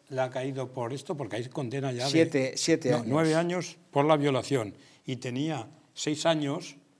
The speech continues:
Speaker 1: condenado en el dos mil dieciséis, por el robo con violencia.
Speaker 2: Ujú.
Speaker 1: Si hubiera, eh, le hubieran condenado a la máxima por el robo con violencia, pues no estaría en la calle. Pero teniendo en cuenta quién es la víctima, que es un delito agravado por la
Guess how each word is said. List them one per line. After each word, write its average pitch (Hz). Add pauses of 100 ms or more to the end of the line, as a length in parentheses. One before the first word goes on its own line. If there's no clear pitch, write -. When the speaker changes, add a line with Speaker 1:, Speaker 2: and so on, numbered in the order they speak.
Speaker 1:
condenado 127
en 139
el 131
dos 120
mil 139
dieciséis, 143
por 143
el 139
robo 127
con 139
violencia. 92 (420)
Speaker 2:
Ujú. 113
Speaker 1:
Si 110
hubiera, 113 (640)
eh, 123
le 113
hubieran 127
condenado 117
a 110
la 113
máxima 120
por 110
el 110
robo 127
con 123
violencia, 131
pues 113
no 120
estaría 110
en 104
la 98
calle. 123 (260)
Pero 113 (840)
teniendo 135
en 135
cuenta 135
quién 127
es 127
la 117
víctima, 110
que 127
es -
un 127
delito 113
agravado 107
por 123
la 110